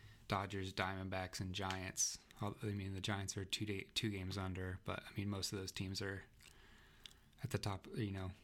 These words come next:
towards the top. I, I think the National League is gonna pretty much, there's not gonna be much change to that over the course of the year.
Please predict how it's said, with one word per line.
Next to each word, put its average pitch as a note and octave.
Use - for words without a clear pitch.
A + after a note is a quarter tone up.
towards G#2
the G2
top. F#2+
I, -
I G#2
think A2+
the G#2+
National G2
League G2
is G2
gonna G#2+
pretty A2+
much, A2+
there's G#2
not F#2+
gonna G2
be F#2
much F2+
change F#2
to G2+
that F#2+
over G2
the G2
course G2+
of A2
the G2
year. G2